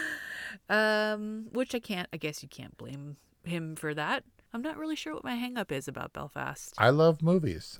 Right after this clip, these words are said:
Speaker 2: I love, I can't say I love little girls, but you understand. When I was a little boy, I loved little girls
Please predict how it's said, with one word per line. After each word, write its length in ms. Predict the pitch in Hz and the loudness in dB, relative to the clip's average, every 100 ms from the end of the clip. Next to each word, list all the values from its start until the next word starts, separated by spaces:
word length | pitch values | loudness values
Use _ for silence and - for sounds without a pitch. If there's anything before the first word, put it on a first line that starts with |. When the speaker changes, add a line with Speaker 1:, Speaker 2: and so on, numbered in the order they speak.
| - | 0
Speaker 2:
I 140 | 110 107 | 4 8
love, 500 | 117 127 127 127 - - - | 10 8 6 0 -14 -18 -10
I 80 | - | -6
can't 240 | - 95 | -2 -2
say 120 | 92 | 0
I 40 | 87 | 0
love 240 | 87 85 | 0 0
little 160 | 92 87 | -2 -4
girls, 400 | - 82 80 - | -2 -2 -4 -4
but 120 | 139 | 4
you 60 | 143 | 6
understand. 460 | 143 123 104 87 - - - - | 6 4 0 -2 -6 -12 -8 2
When 120 | 127 | 4
I 80 | 127 | 6
was 160 | 131 | 6
a 40 | 117 | 8
little 200 | 135 131 | 8 8
boy, 460 | 92 135 139 82 87 | 8 10 10 6 2
I 60 | 101 | 2
loved 280 | 101 92 | 2 2
little 200 | 92 92 | 0 0
girls 500 | 90 87 85 147 - | 0 -2 -2 -2 -6